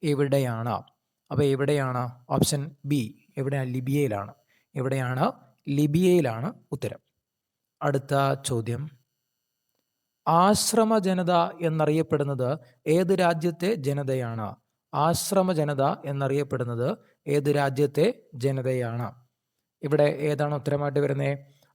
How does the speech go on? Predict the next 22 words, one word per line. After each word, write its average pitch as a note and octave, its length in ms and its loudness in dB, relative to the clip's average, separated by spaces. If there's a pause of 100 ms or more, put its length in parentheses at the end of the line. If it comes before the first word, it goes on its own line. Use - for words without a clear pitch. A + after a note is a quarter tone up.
ഓപ്ഷൻ E3+ 340 2 (260)
സി. F3 240 2 (280)
ഏതാ? D3+ 220 2 (100)
ടിബറ്റ് D#3 440 2
ആണ്. F#2+ 180 -6 (200)
ഏതാണ്? B2+ 360 -2 (420)
ഓപ്ഷൻ D#3 300 2
സി, F3 220 0 (320)
ടിബറ്റ് D#3 380 2
ആണ്. C3+ 220 -2 (140)
എങ്ങനെ D3 220 -2
അറിയപ്പെടുന്നത്? C#3+ 540 0 (380)
എങ്ങനെ D3 220 0
അറിയപ്പെടുന്നത്? D#3 460 0 (460)
ആശ്രമ G3 560 4
ജനത E3 320 4
എന്നറിയപ്പെടുന്നു. C#3+ 640 0 (120)
ഏതിനെ? D3 320 0 (460)
ടിബറ്റിനെ. C3+ 460 0 (280)
ഓക്കെ, F3 220 0 (440)
അടുത്ത C#3+ 340 0 (180)
ചോദ്യം, A#2+ 400 0